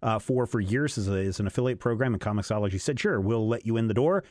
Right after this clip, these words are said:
And so what you'll see both on the show notes for this episode, as well as the reviews that we have posted over at major spoilers dot com, is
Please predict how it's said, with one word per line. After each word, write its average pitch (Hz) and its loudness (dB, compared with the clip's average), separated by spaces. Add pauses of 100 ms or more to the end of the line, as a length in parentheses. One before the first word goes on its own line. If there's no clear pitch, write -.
(220)
And 131 0
so 139 2
what 170 0
you'll 185 0
see 151 0
both 131 0
on 123 2 (360)
the 117 0
show 190 2
notes 175 0
for - 0
this 131 0
episode, 120 0
as 117 0
well 185 0
as 135 0
the 127 2
reviews 127 2
that 147 0
we 120 0
have 110 -2
posted 131 0
over 107 0
at 92 -6
major 101 0
spoilers 185 -2
dot 101 -2
com, 95 -6 (280)
is 131 0